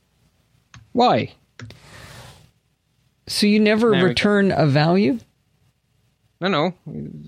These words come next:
Speaker 1: We do return a value. I, I have left this blank 'cause now we've gotta talk about it again.
Speaker 2: No, no,
Speaker 1: So
Speaker 2: no,
Speaker 1: this
Speaker 2: no,
Speaker 1: is
Speaker 2: no,
Speaker 1: another
Speaker 2: no, no. That's the grid. That's the, uh, the type you've left blank. Why isn't
Speaker 1: Mm-hmm.
Speaker 2: there a space variable name as an option?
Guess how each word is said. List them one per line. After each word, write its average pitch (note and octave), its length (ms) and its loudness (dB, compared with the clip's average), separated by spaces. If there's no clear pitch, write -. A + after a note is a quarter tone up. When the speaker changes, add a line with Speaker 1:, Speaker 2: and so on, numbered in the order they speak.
Speaker 1:
We C3+ 220 -6
do E3+ 180 0
return B2+ 320 0
a - 20 -2
value. A#2 260 2
I, B2+ 260 2
I - 20 0
have B2 140 -2
left C#3 180 -2
this C3 140 -6
blank C#3 240 -2
'cause B2 120 -8
now B2+ 100 -2
we've A#2+ 100 -4
gotta A#2+ 120 -4
talk C#3 220 -2
about - 140 -12
it A2 100 -10
again. A2+ 340 -6
Speaker 2:
No, G#3 80 2
no, A3 100 0
Speaker 1:
So A#3+ 40 2
Speaker 2:
no, A#3 140 2
Speaker 1:
this G3 100 0
Speaker 2:
no, A3 80 2
Speaker 1:
is A3+ 60 2
Speaker 2:
no, G#3+ 120 2
Speaker 1:
another F3 180 2
Speaker 2:
no, D#3+ 120 2
no. C#3+ 40 0
That's E3 300 -2
the A#3 100 0
grid. A3 300 -2
That's F3+ 400 -2
the, E3 480 0
uh, C#3+ 260 2
the D3 140 0
type E3 480 -2
you've B2+ 220 -2
left B2+ 200 -2
blank. - 420 -4
Why D#3 160 0
isn't F3 280 0
Speaker 1:
Mm-hmm. - 40 -2
Speaker 2:
there E3 200 2
a D3+ 440 2
space - 640 -2
variable C#3 800 0
name B2+ 360 2
as A#2 240 2
an B2 100 2
option? - 460 -2